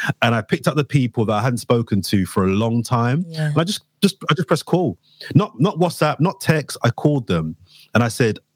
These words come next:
Speaker 1: "How you doing? Are you okay?" Some of those calls were literally five minutes, just checking in fine. Some of those calls were two hours. The, the length didn't matter. What mattered is, is that I felt like I was serving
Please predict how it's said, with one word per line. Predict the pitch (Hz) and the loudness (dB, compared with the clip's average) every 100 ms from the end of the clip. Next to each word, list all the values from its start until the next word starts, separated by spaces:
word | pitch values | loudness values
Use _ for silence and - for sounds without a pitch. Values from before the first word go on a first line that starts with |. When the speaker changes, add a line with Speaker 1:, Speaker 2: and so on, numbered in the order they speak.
| _ _ - - | _ _ -10 0
Speaker 1:
"How | - | 2
you | 131 123 | 2 2
doing? | 120 92 87 | 0 0 0
Are | 104 | 2
you | 107 | 2
okay?" | 104 117 90 82 - - - | 0 0 0 0 -4 -14 -6
Some | - 147 | 0 2
of | 143 | 2
those | 127 | -4
calls | - 139 110 | 0 0 2
were | 113 | 0
literally | 127 - 110 | -2 0 -2
five | 101 123 123 131 | 0 0 0 0
minutes, | 131 156 - | 0 -2 -6
just | - 127 | -2 0
checking | - 120 139 | 0 0 0
in | 135 | 0
fine. | 127 135 139 185 - - - | 0 0 0 -2 -6 -12 -4
Some | - 135 | 0 2
of | |
those | 131 | 0
calls | - 131 | 0 0
were | 117 | 0
two | - 131 117 | 0 0 0
hours. | 95 80 76 - - - - - - 127 | -2 -2 -4 -8 -16 -20 -20 -20 -14 -2
The, | 123 | 0
the | 135 | 2
length | 151 170 - | 0 -2 -2
didn't | 147 117 | 0 2
matter. | 117 - 90 76 - - - | 0 -2 -2 -2 -6 -8 0
What | 113 | 2
mattered | 127 151 - 113 | 2 -2 -2 0
is, | 101 98 | 0 0
is | 90 | -2
that | 101 98 87 - - _ _ _ _ _ 120 | 0 0 -4 -10 -18 _ _ _ _ _ 0
I | 135 139 | 2 -2
felt | - 135 120 | -2 -2 0
like | 110 107 98 113 | 0 -2 -2 0
I | 110 | 0
was | 107 104 | 0 -2
serving | - 117 101 95 92 92 | 0 0 0 0 0 -2